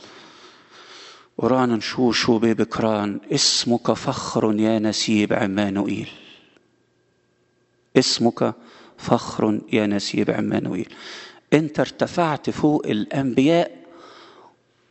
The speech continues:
وعلوت أكثر من الأنبياء، لأن المسيح لما اتكلم عنه قال: "ماذا خرجتم إلى البرية لتنظروا؟ أنبيا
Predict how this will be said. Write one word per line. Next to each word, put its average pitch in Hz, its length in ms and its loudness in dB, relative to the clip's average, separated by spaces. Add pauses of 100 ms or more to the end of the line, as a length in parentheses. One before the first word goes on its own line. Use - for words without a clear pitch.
(300)
وعلوت 120 720 0
أكثر 170 720 0 (440)
من 139 220 4
الأنبياء، 98 560 -2 (800)
لأن 110 220 4
المسيح 113 560 2
لما 107 200 2
اتكلم 131 460 0
عنه 101 360 0 (580)
قال: 117 260 4
"ماذا 196 400 2
خرجتم 156 840 -2
إلى 135 140 4
البرية 131 640 0
لتنظروا؟ 117 720 2 (680)
أنبيا 262 760 6